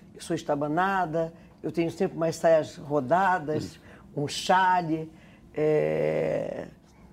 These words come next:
Speaker 1: e o amigo meu diz que tudo isso é pra eu fazer marola
Speaker 2: <laughs>
Speaker 1: e todo mundo, e ninguém perceber que eu tô passando com o meu barco.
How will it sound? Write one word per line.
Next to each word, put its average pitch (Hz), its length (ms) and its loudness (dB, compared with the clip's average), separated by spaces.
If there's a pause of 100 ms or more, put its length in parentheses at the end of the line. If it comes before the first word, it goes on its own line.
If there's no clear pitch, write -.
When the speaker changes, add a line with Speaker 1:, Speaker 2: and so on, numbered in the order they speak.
(640)
Speaker 1:
e 190 60 -2
o 214 60 10
amigo 208 280 2
meu 196 180 -2
diz 175 160 -4
que 175 80 -6
tudo 202 300 -2
isso 208 300 0
é - 20 -4
pra 170 100 -2
eu 185 40 0
fazer 185 340 -2
marola 180 600 2 (300)
Speaker 2:
<laughs> - 360 -10
Speaker 1:
e 160 80 -2
todo 214 300 6
mundo, 220 220 4
e 226 40 4
ninguém 220 320 4
perceber 214 420 6
que 226 60 4
eu 214 40 6
tô 208 80 2
passando 214 380 4
com 214 80 0
o - 20 2
meu 220 160 8
barco. 151 540 -2